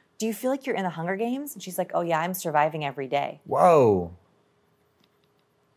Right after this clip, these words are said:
Speaker 1: And I was like, "I don't know you." And this is someone who I've been friends with for years. And we had this whole discussion about how she feels like she's fighting for time and fighting for love and fighting for her day. And she's, like,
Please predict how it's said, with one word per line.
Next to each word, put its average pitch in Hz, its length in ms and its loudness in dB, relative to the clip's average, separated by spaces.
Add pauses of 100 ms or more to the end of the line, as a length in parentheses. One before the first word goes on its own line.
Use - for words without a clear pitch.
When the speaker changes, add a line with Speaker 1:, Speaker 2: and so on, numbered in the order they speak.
Speaker 1:
And 208 100 -4
I 220 80 -2
was 220 160 -2
like, 202 240 0 (420)
"I 202 120 8
don't 220 200 8
know 196 160 2
you." 180 300 -6 (840)
And 202 160 4
this 262 120 0
is 294 100 -2
someone 226 220 0
who 214 80 0
I've 190 140 4
been 190 140 -4
friends 170 200 -2
with 170 120 -8
for 170 180 -4
years. 151 680 -6 (320)
And 190 100 0
we 196 80 -2
had 196 180 -2
this 180 120 -6
whole - 280 -12
discussion 240 420 -4
about 156 280 4 (480)
how 196 120 -6
she 190 160 -4
feels 170 160 -2
like 156 80 -2
she's - 240 -10
fighting 160 300 2
for 165 100 -10
time 147 400 -6
and 135 120 -12
fighting 156 340 0
for 160 160 -2
love 139 240 -2
and 127 140 -12
fighting 151 300 0
for 160 120 -16
her 151 100 -6
day. 139 220 0
And 131 100 -10
she's, 147 220 -8
like, 139 160 -4